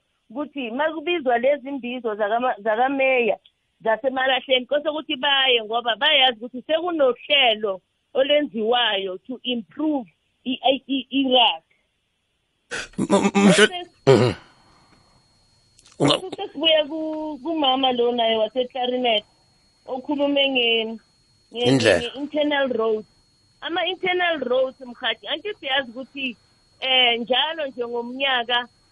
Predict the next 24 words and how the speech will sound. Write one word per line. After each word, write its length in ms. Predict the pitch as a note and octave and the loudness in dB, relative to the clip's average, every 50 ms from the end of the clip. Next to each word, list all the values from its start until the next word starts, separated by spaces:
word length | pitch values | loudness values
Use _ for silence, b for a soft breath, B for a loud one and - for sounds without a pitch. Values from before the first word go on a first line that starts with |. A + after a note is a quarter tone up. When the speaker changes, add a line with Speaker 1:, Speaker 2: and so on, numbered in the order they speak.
| _ - | _ -10
Speaker 1:
ngabo-February, 1080 | G3+ G#3 G#3 G#3 C4+ C4+ - D4+ D4+ D4+ D4+ B3+ B3+ B3 A#3 A3+ A3+ A#3+ B3 C4 B3+ - _ _ _ _ _ - - | -8 -4 0 2 2 2 2 -2 -4 -2 -2 0 0 2 2 2 0 0 -4 -6 -8 -12 _ _ _ _ _ -14 -6
siyaya 460 | C4+ B3+ B3+ A#3+ A#3 A#3+ A#3+ A#3 A3+ | -2 0 0 2 2 2 2 2 2
ebantwini 600 | C4 B3+ C#4 C#4 C#4 C4+ A3+ C#4+ C#4 C4+ B3+ A#3+ | 2 4 4 2 2 0 -2 -4 -4 -4 -4 -4
sothatha 540 | - - C4 C4 - D4 C4 C4 - C#4 B3 - | -4 -4 -6 -4 -4 -6 -6 -4 -2 -2 -2 -2
izikhalo 840 | C#4+ C#4+ B3 - - - - B3+ B3 A#3+ A#3+ A#3 A#3 A3+ G3+ F#3 F3+ _ _ _ _ _ - | -4 -10 -10 -12 -12 -6 -2 0 2 2 2 0 -2 -4 -8 -10 -10 _ _ _ _ _ 0
for 160 | G3 G3 - | 2 2 2
Speaker 2:
Mm. 60 | B3 | 0
Speaker 1:
i-I 340 | B3+ - B3 C4 C4+ C#4 - - | -2 0 2 4 4 2 2 -4
D 140 | G#3+ G#3+ F#3 - | -14 -16 -8 -2
P. 280 | - C#4 C4+ C4 A#3 G#3 | 2 2 4 4 2 2
Batsho, 540 | F#3 A#3+ A#3+ B3 B3+ - - C#4 C4 A#3+ B3 | 2 2 4 4 2 2 2 2 2 2 2
umuntu 300 | C4 C4 C4 C4+ - C#4 | 4 4 4 4 2 2
atsho 200 | B3 C4 - C#4+ | 0 0 0 -4
ukuthi 240 | B3+ C4+ B3+ - C4 | -6 -6 -4 -2 0
mina 260 | A#3+ A#3+ A#3 A#3 A3+ | 0 2 2 2 2
ngihlala 420 | A3 G#3 - C#4 A#3+ A#3+ A#3+ A#3 | 0 0 0 2 4 4 4 2
kuphi, 540 | A#3 A#3+ B3 A#3+ - - C4+ C#4 C#4 C#4 B3+ _ _ _ _ - - | 0 -2 -4 -6 -6 -4 0 0 0 0 0 _ _ _ _ -8 -4
mina 220 | A3 A#3+ A#3 A3+ | -2 0 2 2
lana 240 | A3+ A#3+ C4 C4 B3+ | 4 2 2 2 0
akuna-, 320 | B3 A#3 C4+ C#4 C4+ C4 - _ _ | 0 2 2 2 2 2 0 _ _
akunastrata, 920 | - B3 A3+ A3+ C4 C4+ C4 B3+ - _ - C4 C4 B3 B3+ B3 - A#3+ A3 | -10 -8 -4 -2 0 2 0 0 -2 _ -4 -2 0 0 0 0 -2 -2 0
lana 240 | A3+ A#3 B3+ C4 B3 | 0 2 2 2 0
akuna 360 | A#3+ A#3 C4 C4+ C4 B3+ B3 - | 0 0 0 0 2 0 0 0
ini. 360 | - C4 B3+ B3 B3+ B3+ B3+ | -2 -2 -2 -2 -2 -2 -4